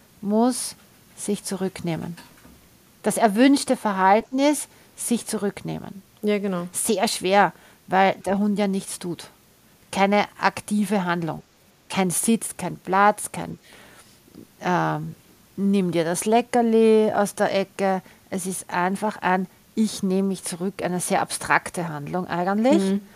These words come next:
Speaker 1: Aber Hunde schaffen das. Und ich habe auch viel zu tun mit dem Wort Frust. <laughs> Ja, also man darf ihnen das schon auch ermöglichen, sich kurz zurückzunehmen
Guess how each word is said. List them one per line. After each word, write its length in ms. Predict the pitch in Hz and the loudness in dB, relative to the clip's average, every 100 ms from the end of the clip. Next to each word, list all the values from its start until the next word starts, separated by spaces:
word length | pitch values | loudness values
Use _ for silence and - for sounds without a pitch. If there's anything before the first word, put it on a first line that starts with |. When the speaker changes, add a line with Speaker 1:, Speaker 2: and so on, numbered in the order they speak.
| _ - | _ -6
Speaker 1:
Aber 200 | 190 196 | -2 0
Hunde 280 | 202 208 | 2 2
schaffen 420 | 254 302 294 - 175 | 6 6 6 2 -4
das. 260 | 160 - - - | -4 -8 -18 -8
Und 220 | 190 196 | -4 -4
ich 160 | 220 214 | -4 4
habe 220 | 214 214 | 6 8
auch 100 | 226 - | 4 0
viel 400 | - 247 262 233 | 0 4 4 2
zu 220 | - 208 | -4 -4
tun 340 | 233 233 233 | 0 2 4
mit 180 | 220 - | 2 0
dem 160 | 208 196 | -2 4
Wort 200 | 202 190 | 4 4
Frust. 480 | - 180 165 - - | -4 -4 -2 -4 -4
<laughs> 60 | - - - - - - - | -8 -10 -20 -20 -20 -20 -14
Ja, 340 | - 185 208 254 - | -4 0 2 0 0
also 180 | 208 208 | 0 2
man 160 | 214 - | 2 6
darf 320 | 202 233 254 | 8 6 4
ihnen 220 | 254 240 | 2 4
das 220 | 226 - | 2 0
schon 240 | - 240 247 | 4 4 4
auch 280 | 214 214 - | 4 4 2
ermöglichen, 1080 | 208 196 190 196 208 220 254 - 262 302 359 - - - - - _ | -2 2 4 6 6 4 0 0 0 2 0 -6 -20 -20 -20 -20 _
sich 360 | - - 240 - | -8 -4 -4 -4
kurz 420 | - 277 277 - | 4 6 6 4
zurückzunehmen 960 | 269 262 277 277 - 214 165 143 - | 0 6 6 4 -4 -2 -4 -6 -12